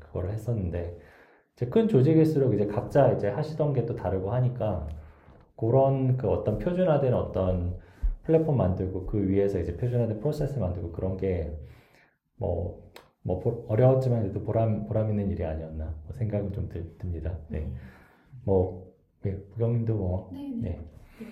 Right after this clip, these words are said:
Speaker 2: 피에이 핵심이 이제 최근에, 확실히 최근에 나온 키워드다 보니까 다들 조직마다 아니면 개인마다
Speaker 1: 음.
Speaker 2: 의견이 다르실 것 같아요. 일단 저는 프로덕트 애널리틱스 자체는 그냥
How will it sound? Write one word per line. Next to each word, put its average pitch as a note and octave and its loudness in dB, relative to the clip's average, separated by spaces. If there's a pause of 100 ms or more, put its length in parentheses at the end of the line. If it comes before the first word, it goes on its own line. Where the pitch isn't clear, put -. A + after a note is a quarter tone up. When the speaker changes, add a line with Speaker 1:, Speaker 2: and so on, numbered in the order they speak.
(140)
Speaker 2:
피에이 D4+ -12
핵심이 B3+ -8 (1120)
이제 A3+ -20 (360)
최근에, F#4+ -14
확실히 D#4+ -10
최근에 F#4 -8
나온 A3+ -4
키워드다 D#4+ -12
보니까 G3+ -12
다들 A#3 -4
조직마다 A#3+ -6
아니면 G#3+ -12 (200)
개인마다 B3+ -2
Speaker 1:
음. G#3 -8
Speaker 2:
의견이 A3+ -8
다르실 - -12
것 A#3 -16
같아요. - -20 (520)
일단 A#3 -10
저는 B3+ -4
프로덕트 - -12
애널리틱스 A3+ -8
자체는 C4 -6
그냥 G#3+ -10